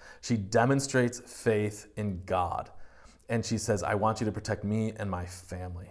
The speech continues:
Again, it was wrong to lie.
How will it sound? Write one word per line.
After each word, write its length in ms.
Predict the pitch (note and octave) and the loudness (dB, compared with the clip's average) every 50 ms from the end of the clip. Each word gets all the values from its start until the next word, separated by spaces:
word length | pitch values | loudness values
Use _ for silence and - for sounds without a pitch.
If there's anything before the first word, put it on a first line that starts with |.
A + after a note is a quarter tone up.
| - - | -10 -8
Again, 180 | A#2 G#2+ B2 A#2+ | 0 2 4 4
it 80 | A2+ | 4
was 140 | A2 A2 G#2 | 2 0 -2
wrong 500 | G#2+ G#2+ A#2 - - C#3 C#3+ D#3 D#3 D3+ D3+ - - | 2 4 6 6 6 6 4 0 -2 -4 -6 -4 -2
to 380 | A#2 A2 A2 A2 G#2+ A2 A2 A2 - - _ _ - | -2 0 0 -2 -2 -4 -6 -8 -16 -20 _ _ -12
lie. 500 | - F#2 A2 C3 C3 G#2+ F#2 D#2+ - | -4 -2 2 4 4 4 4 2 -2